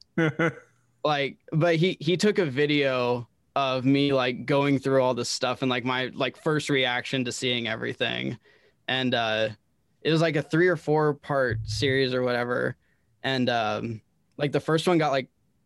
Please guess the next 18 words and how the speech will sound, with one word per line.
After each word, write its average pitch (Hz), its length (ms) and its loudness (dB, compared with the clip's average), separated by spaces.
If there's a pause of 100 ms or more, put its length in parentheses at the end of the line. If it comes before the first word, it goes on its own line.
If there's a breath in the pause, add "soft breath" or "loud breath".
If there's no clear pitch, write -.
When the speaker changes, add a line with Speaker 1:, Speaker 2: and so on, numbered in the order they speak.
(260)
Speaker 2:
four 147 180 -2
hundred 160 240 2
fifty 143 280 0
to 131 80 -2
five 131 240 -2
hundred 135 200 0
thousand 123 320 0
views. 127 220 -2
The 127 80 -2
second 151 360 -2
one 160 180 2
got, 147 120 0
like, 127 120 -2
a 120 40 -6
hundred 135 320 0
thousand 135 400 0
views. 131 720 -2
Speaker 1:
Wow. 62 400 -4